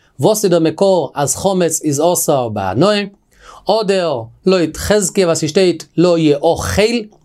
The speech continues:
און נישט לא יאכל, אדער לית רב אבאו, ווייל יעדער איסור אכילה אין די תורה,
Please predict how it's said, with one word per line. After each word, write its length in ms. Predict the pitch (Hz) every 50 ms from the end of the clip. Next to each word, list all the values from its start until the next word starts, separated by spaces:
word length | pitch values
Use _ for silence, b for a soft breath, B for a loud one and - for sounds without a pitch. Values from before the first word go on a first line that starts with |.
| _ _ -
און 120 | 151 151
נישט 240 | 170 185 175 - -
לא 60 | 160 143 - - - 202
יאכל, 400 | 214 220 214 220 220 214 214 214 214 b b b b b b b b b 107 131 147
אדער 200 | 160 156 175 180
לית 180 | 180 185 180 185
רב 180 | 190 185 185
אבאו, 460 | 196 185 185 233 233 240 233 233 208 _ _ _ _
ווייל 200 | 160 147 147 143
יעדער 300 | 190 226 220 196 196 185
איסור 320 | 202 214 208 - 170 156
אכילה 280 | 143 - - 214 190 185
אין 80 | 170 147
די 100 | 139 135
תורה, 360 | - 202 233 240 233 240